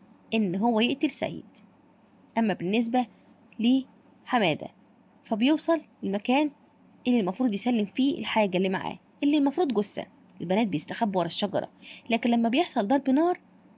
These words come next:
بيجروا بيهربوا في العربية نفسها، وطبعًا بيبقوا مخضوضين جدًا. بيوصلوا المكان وبيقولوا: "إحنا لازم نقفل الباب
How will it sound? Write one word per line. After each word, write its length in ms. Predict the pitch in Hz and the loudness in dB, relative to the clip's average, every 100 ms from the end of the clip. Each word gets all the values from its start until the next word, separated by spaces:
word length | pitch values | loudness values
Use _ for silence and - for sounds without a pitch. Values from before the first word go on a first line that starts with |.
| - | -4
بيجروا 440 | 202 220 220 233 | 0 2 2 2
بيهربوا 420 | 196 202 233 170 | 2 0 0 -2
في 100 | - | -4
العربية 440 | 226 233 247 302 294 | -2 0 2 2 2
نفسها، 400 | 208 - 175 - - _ _ _ - _ _ _ _ _ _ - | 0 -4 -8 -10 -16 _ _ _ -20 _ _ _ _ _ _ -4
وطبعًا 300 | 254 247 202 | 0 2 0
بيبقوا 220 | 196 156 | -2 -2
مخضوضين 440 | 175 196 196 240 | -2 -2 0 2
جدًا. 300 | 220 226 - - _ - - - - - | 2 -2 -6 -14 _ -20 -20 -20 -12 -4
بيوصلوا 400 | 233 214 311 330 | -2 0 2 2
المكان 380 | 214 196 160 170 - - - | 2 0 -4 -4 -16 -14 -4
وبيقولوا: 460 | 208 - 285 302 - | -2 0 2 0 -2
"إحنا 160 | - 220 | -6 0
لازم 260 | 262 240 254 | 0 2 0
نقفل 240 | - - | -2 -2
الباب 360 | 247 233 311 | -2 0 0